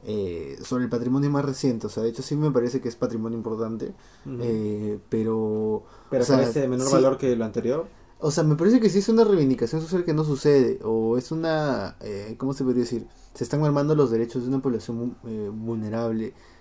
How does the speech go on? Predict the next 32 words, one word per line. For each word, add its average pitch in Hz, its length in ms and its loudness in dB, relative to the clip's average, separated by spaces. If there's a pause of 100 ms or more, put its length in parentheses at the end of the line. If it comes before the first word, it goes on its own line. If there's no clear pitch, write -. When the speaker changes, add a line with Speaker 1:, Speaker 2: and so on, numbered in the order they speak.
(260)
Speaker 1:
eh, 101 280 -4
o 107 80 -6
de 110 60 -4
poblaciones 107 420 -4
vulnerables, 110 800 -2
y 104 300 -10
no 120 280 0
hay 131 100 4
nada 127 200 2
a 113 80 -4
cambio, 113 300 -4
o - 20 -14
sea, 98 160 -8
los 98 140 -8
feminicidios 104 580 -4
no 113 140 -4
hacen 113 160 -8
más 113 100 -6
que - 80 -10
aumentar. 110 420 -6 (340)
O 127 120 0
no 165 140 4
sé 269 260 0
si - 140 -2
en 127 80 0
verdad 139 400 2
se - 180 -10
están 147 240 -2
documentando 127 720 0
más, 131 380 -4
tal 82 220 -10
vez, 98 340 -8